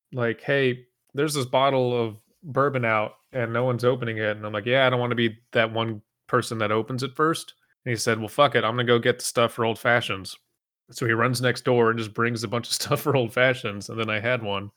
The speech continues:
And then the next day, I go to Paprika's holiday, like, company holiday party,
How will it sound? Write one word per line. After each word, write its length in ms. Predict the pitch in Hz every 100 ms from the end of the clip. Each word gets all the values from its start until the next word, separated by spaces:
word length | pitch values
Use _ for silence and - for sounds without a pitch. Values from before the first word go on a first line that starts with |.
| _ _ _ -
And 80 | 131
then 100 | 147
the 80 |
next 320 | 143 175 196 -
day, 400 | 147 127 131 - _ _ _ -
I 80 | 131
go 260 | 139 139
to 380 | 135 - 139 131
Paprika's 680 | 131 123 151 131 131 120 -
holiday, 640 | 117 117 160 185 127 117 117
like, 340 | 131 120 -
company 320 | - 147 143 123
holiday 340 | 131 170 127
party, 540 | 123 120 113 127 151